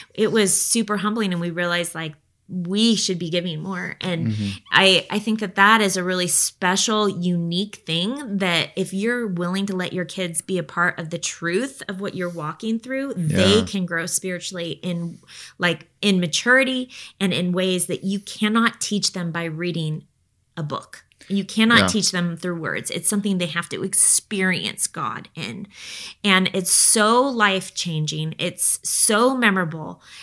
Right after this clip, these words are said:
Speaker 1: that it's those heart moments with the Lord, right? Those little heart connections here and there.
Speaker 2: That's amazing. It's amazing. And what, you know, y-, if you're in that situation,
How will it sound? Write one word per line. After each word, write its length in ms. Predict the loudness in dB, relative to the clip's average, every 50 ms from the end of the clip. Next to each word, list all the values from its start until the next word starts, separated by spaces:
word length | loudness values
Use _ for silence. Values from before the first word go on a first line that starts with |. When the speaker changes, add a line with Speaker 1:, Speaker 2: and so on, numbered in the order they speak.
| -18 -12 -6
Speaker 1:
that 500 | 0 4 4 6 6 4 4 2 -2 -10 _ _ -8
it's 200 | -6 -6 -4 -2
those 360 | 2 4 4 4 4 2 0 -2
heart 520 | -6 -10 -6 0 4 4 4 4 4 2 -2
moments 680 | -2 0 0 -2 -2 -2 -4 -6 -6 -6 -8 -6 -4
with 180 | -4 -6 -6 -4
the 100 | -6 -6
Lord, 360 | -6 -6 -6 -6 -6 -6 -8 -8
right? 240 | -8 -8 -8 -6
Those 240 | -6 -4 -4 -4 -4
little 240 | -4 -4 -4 -4 -4
heart 320 | -4 0 0 0 0 0 -8
connections 560 | -16 -16 -16 -12 -12 -12 -10 -10 -10 -10 -10
here 160 | -10 -10 -10
and 160 | -10 -10 -10
there. 300 | -10 -12 -14 -14 -16 -18 _ _ _ _ _ _ _ _ _ -2
Speaker 2:
That's 260 | 0 0 2 4 4
amazing. 500 | 4 6 6 6 4 2 0 -2 -2 -4 -4
It's 180 | -4 -2 0 2
amazing. 440 | 4 4 6 4 4 4 4 4
And 180 | 4 4 6 6
what, 240 | 4 2 2 -2 -12 -16 -16 -16 -16 -6 2
you 140 | 6 8 8
know, 320 | 8 8 8 6 2 0 -4 -12 -20 -16 -10 -4
y-, 140 | -4 -4 -4 _ _ _ _ _ _ _ _ _ _ _ _ 0
if 220 | 0 2 4 6
you're 160 | 8 8 10
in 100 | 10 8
that 180 | 8 6 6 4
situation, 760 | 4 2 2 2 4 4 4 4 4 4 2 0 0 -2